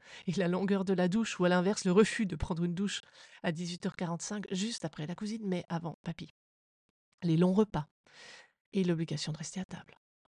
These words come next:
Les menus, avec ces choses étranges et mélangées qui semblent imposer à certaines occasions. La fatigue du voyage, et la famille qui vous accueille avec seize personnes à l'arrivée,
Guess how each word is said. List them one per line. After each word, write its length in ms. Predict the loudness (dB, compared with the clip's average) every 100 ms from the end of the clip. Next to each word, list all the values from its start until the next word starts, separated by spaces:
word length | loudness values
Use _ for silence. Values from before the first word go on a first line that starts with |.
| _ _ _ _ _
Les 120 | -2 0
menus, 480 | 2 0 -4 -8 -8
avec 240 | -4 -2 -2
ces 120 | -6
choses 280 | -4 -4 -4
étranges 480 | -4 -4 -4 -4 -4
et 40 |
mélangées 480 | -2 -2 -2 -4 -8
qui 140 | -8
semblent 340 | -8 -6 -8 -4
imposer 560 | -4 -2 -4 -4 -6 -6
à 60 |
certaines 420 | -8 -8 -6 -6 -6
occasions. 480 | -4 -6 -6 -12 -16 _ _ _ _ _ _ _ _ _ _
La 100 | -10
fatigue 340 | -8 -10 -8 -6
du 100 | -2
voyage, 520 | -2 -2 -6 -8 -14 _ _ _ _ _ _ -8
et 40 |
la 100 | -6
famille 260 | -2 -2 -4
qui 120 | -4
vous 180 | -6 -4
accueille 300 | -4 -4 -4
avec 160 | -6 -6
seize 180 | -6
personnes 380 | -6 -8 -8 -8
à 20 |
l'arrivée, 480 | -8 -10 -6 -4 -6